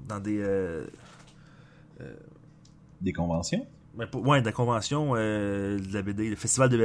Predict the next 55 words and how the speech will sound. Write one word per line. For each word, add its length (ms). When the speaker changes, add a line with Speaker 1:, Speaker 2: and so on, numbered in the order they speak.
Speaker 1:
la 120
bande 140
dessinée. 380
Speaker 2:
Ok. 220
Speaker 1:
Puis 120
les 140
artistes, 380
ils 40
parlaient 240
vraiment, 320
tu 120
sais, 20
des, 420
j'ai, 180
j'ai 380
une 140
convention 320
où 20
ils 320
analysaient 520
vraiment 340
une, 160
une 160
page 280
complète. 460
Puis 120
tu 60
voyais 180
que 80
ta-, 240
toutes 240
les 160
cases, 340
la 100
grosseur 380
de 60
la 100
case, 500
euh, 200
que, 340
qu'on 140
mettait 320
un 180
décor 460
en 160
gros, 340
puis 220
le 80
sujet 440
en 100
plus 180
petit 560
dans 100
le 80
coin, 360